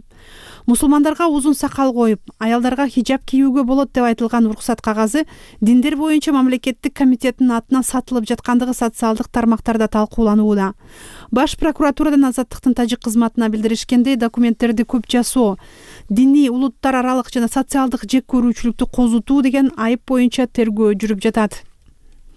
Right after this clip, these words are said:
Ооганстанда сүрмө топтун Фархудданы өлтүрүшү боюнча он бир тартип коргоочу бир жылга кесилди. Ооган соту аларды Кабулдагы кылмышты токтото алган эмес деп тапты. Дагы сегиз тартип коргоочу далил жоктон бошотулду.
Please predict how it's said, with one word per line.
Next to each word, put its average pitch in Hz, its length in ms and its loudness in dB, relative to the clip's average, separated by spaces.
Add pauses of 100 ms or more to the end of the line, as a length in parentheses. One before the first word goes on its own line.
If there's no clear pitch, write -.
(480)
Ооганстанда 285 560 2
сүрмө 302 320 0
топтун 262 400 -2
Фархудданы 254 720 0
өлтүрүшү 240 500 -2
боюнча 247 400 2
он 233 200 2
бир 262 120 -2
тартип 240 380 -4
коргоочу 262 460 0
бир 233 100 0
жылга 226 320 0
кесилди. 220 560 0 (560)
Ооган 247 320 2
соту 240 280 -2
аларды 240 420 2
Кабулдагы 254 560 0
кылмышты 277 420 2
токтото 262 460 -4
алган 240 300 0
эмес 233 220 2
деп 226 180 -4
тапты. 214 540 -2
Дагы 233 280 -2
сегиз 233 300 0
тартип 226 340 -4
коргоочу 269 560 0 (400)
далил 269 400 2
жоктон 262 340 0
бошотулду. 233 640 0